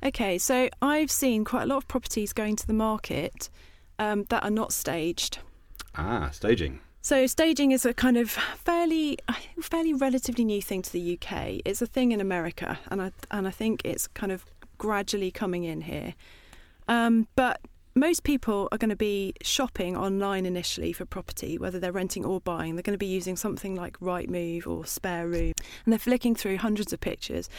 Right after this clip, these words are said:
Speaker 1: and they literally will spend two seconds on each one. And if one draws their attention, they might spend twenty seconds on it. And it's in that time frame that you've got to get them to click in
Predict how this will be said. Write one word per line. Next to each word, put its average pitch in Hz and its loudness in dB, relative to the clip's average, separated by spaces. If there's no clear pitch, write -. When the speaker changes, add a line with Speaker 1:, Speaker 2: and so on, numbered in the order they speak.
Speaker 1:
and 220 2
they 226 4
literally 240 2
will 202 -2
spend 185 -2
two - -2
seconds 185 -4
on 180 -4
each 170 -6
one. 156 -4
And 226 4
if 226 0
one 269 6
draws 254 4
their 233 2
attention, 220 0
they 208 4
might 214 4
spend 180 -2
twenty 180 -2
seconds - -6
on 147 -4
it. 131 -4
And 185 -2
it's - -2
in 220 6
that 226 0
time 208 0
frame 160 -4
that - -4
you've 208 0
got - 2
to 190 -4
get - 0
them 165 0
to - -4
click - -2
in 175 0